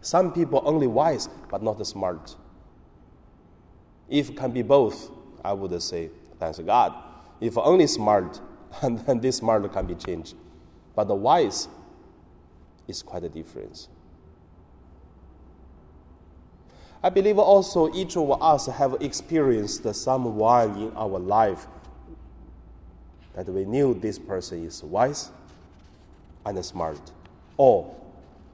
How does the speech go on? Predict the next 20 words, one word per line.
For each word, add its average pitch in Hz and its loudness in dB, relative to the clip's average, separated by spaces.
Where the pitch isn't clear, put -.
we 113 -2
also 135 2
experience 123 -2
someone 107 0
really 135 4
smart, 92 -6
but 113 -12
not 101 -6
wise. 78 -10
Or 98 -2
some 98 -8
people 90 -10
really 107 -2
wise, 87 -6
but 90 -10
looks, 107 -10
uh, 98 -2
not 135 -2
that 85 -6
smart 90 -6